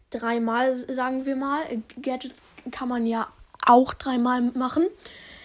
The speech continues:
ähm, dann wäre eigentlich echt geil. Dann könnte man die ganze Map zerstören, aber es dauert halt, bis, ähm, der Meteorit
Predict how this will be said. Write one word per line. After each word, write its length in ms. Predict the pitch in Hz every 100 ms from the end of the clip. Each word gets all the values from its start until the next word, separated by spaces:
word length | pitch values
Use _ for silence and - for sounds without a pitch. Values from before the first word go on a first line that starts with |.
| -
ähm, 600 | - 262 277 277 277 269 -
dann 380 | - 226 262 415 571 - - - - - - - _ _ _ _ - - - - - -
wäre 180 | 233 214 -
eigentlich 340 | 233 240 233
echt 240 | 220 - -
geil. 280 | 330 262 220
Dann 160 | 220
könnte 260 | 226 294 302
man 240 | 285 285 427 - - - _ _ -
die 260 | 214 233
ganze 460 | - - 269 302 247
Map 300 | 240 269 -
zerstören, 460 | - 240 262 247 233
aber 600 | 247 269 285 233 233 254
es 180 | 247 - _ _ _ _ _
dauert 460 | - 202 277 277 269
halt, 200 | 254 240
bis, 420 | 269 - - -
ähm, 400 | - 247 240 240 - - _ _ _ -
der 280 | 226 247 240
Meteorit 840 | 240 247 240 262 262 240 240 254